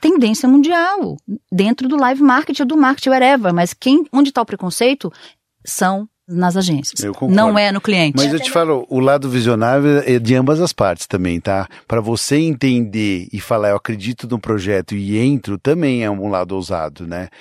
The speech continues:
Speaker 2: Você fala, "Tudo bem, a gente foi lá, criou, deu a cara a tapa e quer abrir." Mas você entender, compreender que o projeto pode ser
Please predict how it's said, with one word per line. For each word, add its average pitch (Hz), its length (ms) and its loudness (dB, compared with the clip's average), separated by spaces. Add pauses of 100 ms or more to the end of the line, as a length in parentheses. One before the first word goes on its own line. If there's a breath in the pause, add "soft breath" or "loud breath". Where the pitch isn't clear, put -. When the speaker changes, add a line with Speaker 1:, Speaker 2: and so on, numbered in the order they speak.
(100)
Speaker 2:
Você - 160 -8
fala, 110 460 -2
"Tudo 156 160 -4
bem, 143 200 -2
a 107 60 -4
gente 98 200 -10
foi 113 140 -4
lá, 117 260 0
criou, 110 500 -2
deu 104 180 0
a 101 60 0
cara 101 220 -4
a 95 40 -6
tapa 110 360 -2
e 104 40 -8
quer 113 200 -2
abrir." 95 380 -8 (380 loud breath)
Mas 120 200 -4
você 123 300 -4
entender, 139 560 -4
compreender 117 720 -6
que - 120 -12
o 110 80 -6
projeto 107 560 -6
pode 120 320 -2
ser 104 320 -6